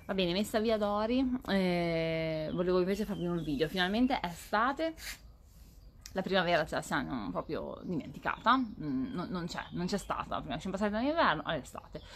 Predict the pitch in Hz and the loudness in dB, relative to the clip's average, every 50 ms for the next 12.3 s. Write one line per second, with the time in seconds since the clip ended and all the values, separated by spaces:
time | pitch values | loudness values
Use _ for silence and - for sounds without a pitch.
0 | - - - - 220 190 190 185 196 208 214 202 185 - - 196 190 190 - 226 | -16 -8 0 0 2 2 2 0 0 0 -2 -2 -4 -6 -6 -6 -6 -2 0 2
1 | 240 247 247 254 247 269 277 302 339 453 453 - - - - - - - - - | 2 2 2 2 4 6 6 6 6 4 -2 -6 -10 -18 -16 -16 -16 -16 -18 -18
2 | - - - _ - - 233 226 214 208 208 208 202 202 202 196 196 196 190 190 | -20 -20 -20 _ -4 0 2 2 4 2 2 2 0 0 -2 -2 -2 -4 -4 -4
3 | 190 190 190 185 185 185 185 214 202 - - 226 - 294 277 247 214 208 202 226 | -4 -4 -4 -4 -4 -6 -6 -8 -10 -10 -8 0 2 4 4 4 4 2 2 2
4 | 269 359 480 - 466 392 285 262 214 208 202 220 254 302 359 - 330 254 - - | 0 0 0 -2 -4 -2 -2 -2 0 0 0 0 0 0 0 -2 -4 -4 -2 -2
5 | 220 226 240 262 254 220 185 180 175 185 185 233 247 262 254 190 185 196 226 220 | 0 2 2 2 2 2 2 0 0 0 0 -2 0 0 0 0 2 2 2 0
6 | 208 180 - 180 170 160 147 - - - - - - 190 185 - - - - - | -2 -2 -2 -4 -2 -2 -2 -2 -4 -6 -8 -12 -12 -12 -12 -12 -14 -14 -14 -14
7 | - - - - 403 403 311 240 226 226 233 - - 208 254 254 - - 294 277 | -16 -2 0 2 4 4 4 4 2 2 2 0 0 0 0 -2 0 -2 -2 -2
8 | - - - 220 208 220 214 208 202 196 190 190 185 180 208 202 185 175 180 180 | -2 -2 -6 -2 0 2 2 4 2 2 2 2 2 2 0 0 0 -2 -4 -4
9 | 170 165 160 170 190 196 214 233 233 - 208 196 190 190 185 185 185 185 185 196 | -2 -2 0 4 6 6 6 6 4 2 2 2 2 2 2 2 2 2 2 2
10 | 226 269 254 220 226 247 254 240 - 226 - 285 285 277 285 269 240 226 226 226 | 2 2 2 2 2 2 2 0 -2 -4 -6 -6 -4 -2 -2 -2 0 0 0 0
11 | 233 233 240 226 220 214 208 208 220 220 220 214 214 208 196 196 196 185 180 - | 0 0 0 2 0 0 0 0 0 0 0 0 2 2 2 2 2 0 0 0
12 | 190 180 180 180 180 180 | 0 0 0 0 0 -2